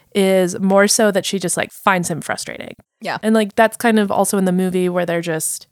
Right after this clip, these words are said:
Speaker 1: like, "I find you frustrating that you exist and that I have to, like, deal with you
Speaker 2: Yeah.
Speaker 1: as a problem."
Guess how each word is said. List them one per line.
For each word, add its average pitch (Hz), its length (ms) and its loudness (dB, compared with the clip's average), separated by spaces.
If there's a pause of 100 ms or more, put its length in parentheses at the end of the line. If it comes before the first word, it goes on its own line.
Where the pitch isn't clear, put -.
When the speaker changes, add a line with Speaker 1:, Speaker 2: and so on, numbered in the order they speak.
(140)
Speaker 1:
like, 185 200 -4
"I 208 100 -2
find 202 180 4
you 190 80 0
frustrating 180 560 -2
that 175 160 -2
you 170 380 -4
exist 226 520 -4
and 185 140 -2
that 180 80 0
I 185 60 0
have 185 160 -2
to, - 100 -6
like, 208 200 -10
deal 240 200 2
with 247 160 2
you 254 300 0
Speaker 2:
Yeah. 262 280 0
Speaker 1:
as 262 120 -4
a 262 260 0
problem." 165 640 -6